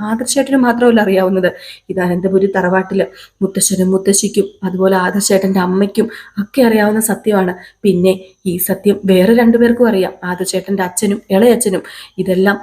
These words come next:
അറിഞ്ഞിട്ട് തന്നെയാണ് ഞങ്ങൾ ഈ ഒരു ഡ്രാമ നടത്തിയത്, വേറൊന്നിനുമല്ല. അറിയാമോ, ആദർശേട്ടൻ എല്ലാവരുടെയും മുമ്പിൽ നാണം കെട്ട് വിളറി വെളുത്ത് നടക്കുന്നത് എന്തിനാണെന്നറിയാമോ? അമ്മയുടെ മൂത്ത മോളുടെ ജീവിതം രക്ഷിക്കാൻ വേണ്ടി, അതിനുവേണ്ടി ബലിയാടാവുക എൻ്റെ ആദർശേട്ടൻ.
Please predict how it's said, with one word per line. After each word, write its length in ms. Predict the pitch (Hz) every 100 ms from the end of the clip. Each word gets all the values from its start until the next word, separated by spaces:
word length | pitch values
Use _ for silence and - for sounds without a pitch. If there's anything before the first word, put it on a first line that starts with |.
| -
അറിഞ്ഞിട്ട് 420 | 196 196 226 220
തന്നെയാണ് 500 | 185 208 190 185 202
ഞങ്ങൾ 320 | 196 185 190 185
ഈ 140 | 196
ഒരു 140 | 196 208
ഡ്രാമ 380 | 190 185 196 208
നടത്തിയത്, 500 | 196 175 190 185 170 - - -
വേറൊന്നിനുമല്ല. 640 | 208 262 240 247 240 208 185 - _ 202
അറിയാമോ, 460 | 185 196 233 247 185 - - -
ആദർശേട്ടൻ 580 | 185 185 196 208 226 202
എല്ലാവരുടെയും 520 | 208 233 226 233 240
മുമ്പിൽ 380 | 214 247 226 247 - - -
നാണം 360 | 202 190 220 240
കെട്ട് 200 | 240 254
വിളറി 380 | 202 202 233
വെളുത്ത് 360 | 247 202 220 269
നടക്കുന്നത് 480 | 269 254 262 262 240
എന്തിനാണെന്നറിയാമോ? 960 | 208 247 302 285 277 262 247 226 180 - - -
അമ്മയുടെ 320 | 214 190 185 190
മൂത്ത 360 | 196 190 190
മോളുടെ 280 | 233 233 233
ജീവിതം 560 | 233 185 180 226 240 240
രക്ഷിക്കാൻ 520 | 175 - 226 254 240
വേണ്ടി, 300 | 233 196 - - - - 196
അതിനുവേണ്ടി 480 | 165 185 202 202
ബലിയാടാവുക 880 | 226 180 185 202 214 226 226 226 240 226
എൻ്റെ 200 | 202 208
ആദർശേട്ടൻ. 560 | 196 214 220 208 214